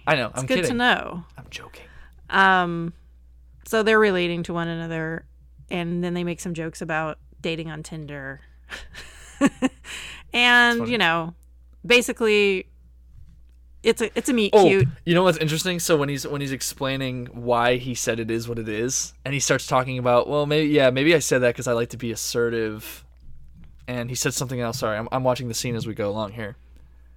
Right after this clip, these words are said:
Speaker 1: "I say things like, 'It is what it is,' because it makes me feel like I am assertive."
Speaker 2: Instead of being a
Speaker 1: And
Speaker 2: punching
Speaker 1: then he
Speaker 2: bag.
Speaker 1: sa-,
Speaker 2: Yeah,
Speaker 1: instead of a
Speaker 2: exactly.
Speaker 1: punching bag, his name is Sergei Pavlov.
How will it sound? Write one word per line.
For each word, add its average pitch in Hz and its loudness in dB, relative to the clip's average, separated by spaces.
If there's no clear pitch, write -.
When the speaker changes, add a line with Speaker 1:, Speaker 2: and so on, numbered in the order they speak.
Speaker 1:
"I 135 0
say 135 2
things 135 -4
like, 127 4
'It 131 -2
is 131 -2
what 127 2
it 120 -2
is,' 131 0
because 123 -6
it 113 -4
makes 120 -4
me 127 -6
feel 120 -2
like 117 -2
I 117 -2
am 117 -8
assertive." 113 -4
Speaker 2:
Instead 202 0
of 143 -8
being 160 -6
a - -10
Speaker 1:
And 151 -10
Speaker 2:
punching 120 -6
Speaker 1:
then 113 -4
he 123 -4
Speaker 2:
bag. 113 -8
Speaker 1:
sa-, - -10
Speaker 2:
Yeah, 190 -10
Speaker 1:
instead 151 -4
of 139 0
a 131 -2
Speaker 2:
exactly. 117 -6
Speaker 1:
punching 156 2
bag, 135 2
his 123 -14
name 127 -6
is 104 -10
Sergei 101 -14
Pavlov. 95 -12